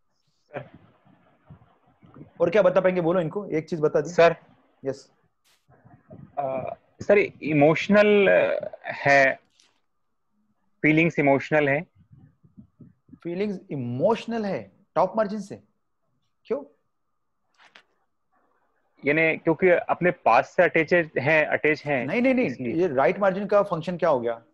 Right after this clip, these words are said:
Speaker 2: Sorry, upper margin का function क्या हो गया? Top margin का function क्या हो गया? Respect, right?
Speaker 1: हाँ, respect है।
Speaker 2: तो अभी सब behaviors निकालो ना, अभी क्या क्या करेंगे वो?
Speaker 1: नहीं सर, जो respect करता है वो उसमें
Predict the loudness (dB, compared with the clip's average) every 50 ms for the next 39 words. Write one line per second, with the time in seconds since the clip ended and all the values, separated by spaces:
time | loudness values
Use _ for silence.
0 | -16 -10 -6 -4 -4 -2 -2 -2 -2 -2 -2 -2 -2 -4 -4 -6 -8 -8 -8 -8
1 | -4 -2 -2 -2 -2 -4 -6 -8 -8 -8 -6 -6 -4 -4 -4 -6 -4 -6 -8 -10
2 | -10 -10 -14 -14 -12 -10 -8 -8 -10 -10 -14 -18 -20 _ _ _ _ _ _ _
3 | _ _ _ _ _ _ _ _ _ _ _ _ _ _ -4 -2 -2 -2 0 0
4 | -2 -2 -2 -4 -8 -4 -2 -2 -2 -2 -4 -14 _ _ _ _ _ _ _ _
5 | -6 -2 -2 -2 -2 -2 -4 -6 -6 -2 0 0 0 -2 -2 -10 -20 -20 -20 -20
6 | _ _ _ -6 -4 -4 -2 -2 -4 -4 -4 -6 -6 -4 -4 -4 -2 0 0 0
7 | -2 -4 -6 -4 -2 -2 -2 -2 -4 -4 -8 -8 -10 -10 -8 -4 -2 -2 -2 -2
8 | -2 -2 -2 -2 -2 -2 -4 -6 -6 -8 -12 -16 _ _ _ _ _ -20 -20 -20
9 | -20 -20 _ _ _ _ _ _ _ _ _ _ -20 -20 -20 _ _ _ _ _
10 | _ _ _ _ _ _ _ _ _ _ _ -12 -10 -6 -4 -4 -4 -4 -6 -6
11 | -4 -4 -2 -2 -4 -2 0 0 0 2 2 0 0 2 2 4 4 6 4 4
12 | 4 2 -2 -2